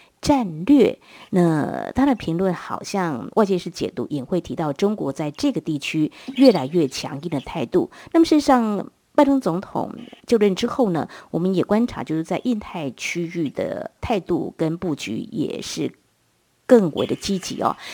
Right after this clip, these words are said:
所以我们就聚焦在这个部分，美中防长在这场会议是不是触及到相关的议题？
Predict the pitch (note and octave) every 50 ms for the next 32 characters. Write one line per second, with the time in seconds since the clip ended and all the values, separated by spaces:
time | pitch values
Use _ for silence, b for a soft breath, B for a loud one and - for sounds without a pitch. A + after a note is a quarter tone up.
0 | B B - - E4 F4 E4 C#4+ G#3+ D#3 D#3 D#3+ E3+ - G#3 F#3 E3 - - G#3
1 | E3 - F3+ E3 E3 E3 - - C4+ B3+ G#3+ E3+ F#3+ E3 D#3 - E3+ D#3 C3 -
2 | - D#3+ A2 - B B B B B - - F#3+ G#3+ A3+ E4 E4+ E4 C4 A#3 A#3
3 | - G3+ E3+ D#3+ D#3 - G#3 F3 E3 G3 F3 - - D3 C#3 - - F#3 F3 E3
4 | E3+ E3 D3 C3 - A#3+ F#3 F3+ - F#3+ F3 - - F#3+ E3 - D3 E3+ E3 D#3
5 | - - G#3+ A3 A3+ A3+ - C4 C4 C#4 C4+ - - G#3 G3 - - - - -
6 | A2 A2+